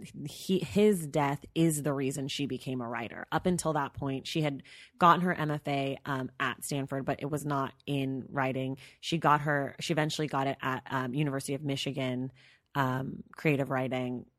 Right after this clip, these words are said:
after Joshua's death, but that, that was a catalyst for her to become a writer, which also comes up throughout the book. And it's great how she talks about it, uh, about her writing and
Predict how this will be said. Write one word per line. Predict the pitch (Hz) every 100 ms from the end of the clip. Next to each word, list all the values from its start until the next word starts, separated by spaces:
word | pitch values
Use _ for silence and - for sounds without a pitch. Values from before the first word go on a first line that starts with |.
| -
after | 156 156 - 135 135 127
Joshua's | - 135 - 139
death, | 143 131
but | 123 -
that, | 135
that | 185 185
was | 160
a | 143
catalyst | - 160 143 143 -
for | 139
her | 139 - - 160 147 -
to | 147
become | 147 - - 147
a | 139 131
writer, | 123 120 - - - - -
which | 190 -
also | - 156 160
comes | - 151 143
up | 135
throughout | - 151 131 -
the |
book. | 135 135 135 -
And | 151 -
it's | 160 -
great | 160 143
how | 135
she | 139 139
talks | 143 - 147
about | 139 135
it, | 135 - - - -
uh, | 147 131
about | 139 135 135
her | 139
writing | 131 127 131 127
and | 127 123